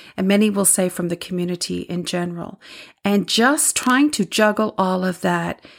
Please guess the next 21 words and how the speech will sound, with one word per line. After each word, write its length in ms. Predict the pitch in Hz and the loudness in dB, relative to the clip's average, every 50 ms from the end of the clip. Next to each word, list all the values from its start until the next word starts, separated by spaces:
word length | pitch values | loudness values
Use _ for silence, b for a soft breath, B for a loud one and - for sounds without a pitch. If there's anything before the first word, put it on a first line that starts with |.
| B B B B _ - | B B B B _ -14
wears 500 | 165 175 190 190 196 190 196 202 - - | -6 -2 0 0 2 0 0 -2 -2 -4
people 460 | - - 202 196 - - 190 190 180 | -4 -4 -6 -4 -4 -4 -6 -6 -4
down. 640 | 170 180 180 180 196 196 190 - - - - - B B B B B B - | -4 -4 -4 -4 -4 -4 -4 -6 -6 -8 -10 -12 B B B B B B -2
And 240 | 202 180 180 - - | 0 0 -2 -4 -4
we 120 | - 208 202 | -4 -4 -2
call 320 | - - - 202 196 196 | -2 -2 0 0 0 0
that 340 | 185 180 170 170 - - - | 0 -2 -2 -4 -8 -8 -8
compassion 580 | - 196 180 - - 165 160 160 - - 170 | -8 -6 -6 -4 -4 -6 -4 -6 -6 -8 -8
fatigue. 680 | 170 - - 170 - - - 254 269 247 208 175 - B B B B B B B - | -10 -10 -8 -8 -8 -6 -4 -2 -2 0 -2 -4 -6 B B B B B B B -2
And 100 | - 196 | 0 2
so 420 | - - 240 233 214 214 - _ _ | 2 2 2 0 -2 -4 -6 _ _
I've 360 | - 208 220 262 294 277 214 - | -4 0 2 2 2 2 2 2
done 240 | 226 214 208 196 | 2 4 4 2
a 40 | 185 | 0
tremendous 760 | 180 - - 196 185 190 185 196 208 220 233 247 254 - - | -2 -4 -4 -2 0 0 2 2 2 2 2 0 -2 -2 -2
amount 400 | 220 196 190 185 190 196 202 - - | -2 0 0 0 0 0 -2 -4 -6
of 140 | - 175 - _ - | -10 -10 -10 _ -6
work 420 | 185 185 175 - - - - - B B B B B B B B B B B B _ _ _ _ _ _ _ _ _ _ _ _ - - | -4 -4 -4 -6 -8 -14 -18 -18 B B B B B B B B B B B B _ _ _ _ _ _ _ _ _ _ _ _ -6 -4
encouraging 1080 | 220 208 - - - - - 233 233 254 262 254 233 - - - 247 247 247 240 240 240 240 - - _ _ | -2 -2 -2 -4 -6 -4 -2 0 2 2 2 2 0 -2 -2 0 2 2 4 4 2 2 0 -4 -10 _ _
business 500 | - 220 214 208 - 233 226 214 - - | 0 0 2 2 2 0 0 0 -2 -4
leaders, 600 | 220 214 214 214 214 208 208 208 208 208 - - | -2 0 0 0 0 0 -2 -2 -4 -6 -8 -10